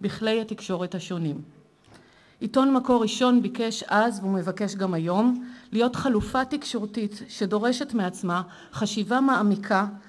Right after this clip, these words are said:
תוך טיפול עיתונאי הגון ומסור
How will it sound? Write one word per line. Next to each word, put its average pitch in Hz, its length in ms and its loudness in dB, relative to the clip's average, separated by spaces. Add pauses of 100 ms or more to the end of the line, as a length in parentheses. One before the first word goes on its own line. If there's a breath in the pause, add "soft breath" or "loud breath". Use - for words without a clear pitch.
(180 loud breath)
תוך - 160 -4
טיפול 262 380 -2
עיתונאי 220 580 0
הגון 208 400 2
ומסור 208 720 0